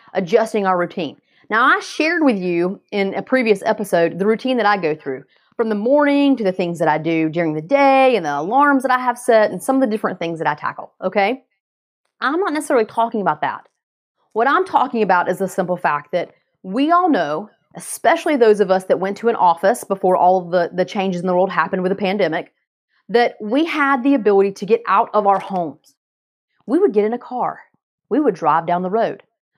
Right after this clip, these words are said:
Sometimes we would sit in traffic for an hour each way, and we would curse that traffic. And now some days, I think some of us look at it and go, "You know, I don't really want the traffic, but I'd give anything for thirty minutes alone in my car, listening to my own music,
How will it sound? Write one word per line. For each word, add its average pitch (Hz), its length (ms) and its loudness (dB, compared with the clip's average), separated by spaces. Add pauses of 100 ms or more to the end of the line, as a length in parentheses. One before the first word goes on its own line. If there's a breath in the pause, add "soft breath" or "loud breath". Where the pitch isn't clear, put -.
(100)
Sometimes 254 520 0
we 262 120 4
would 285 100 0
sit 220 160 0
in 233 80 -4
traffic 262 460 -4
for 208 120 2
an 214 80 -4
hour 226 320 2
each 226 240 -8
way, 233 360 0
and 196 160 -2
we 269 100 4
would 285 220 0
curse - 580 -2 (240)
that 214 180 0
traffic. 208 440 -6 (500 soft breath)
And 269 120 2
now 320 180 0
some 370 320 0
days, 196 240 4
I 311 160 0
think 285 240 0
some - 240 2
of 202 140 2
us 190 160 -2
look 208 160 0
at 202 100 2
it 185 40 2
and 180 100 -4
go, 175 180 -8
"You 240 120 -12
know, 262 360 -8 (800)
I 262 60 -8
don't 294 80 -4
really 294 160 0
want 277 140 4
the 190 60 -10
traffic, 247 500 -6
but 196 100 -4
I'd 285 180 2
give 220 220 2
anything 220 360 -4
for 160 120 -10
thirty 220 320 0
minutes 202 240 -2
alone 185 380 0
in 180 100 -6
my 156 160 -4
car, 254 380 4
listening 190 320 -6
to 180 100 -16
my 185 160 2
own 170 240 -4
music, 285 560 0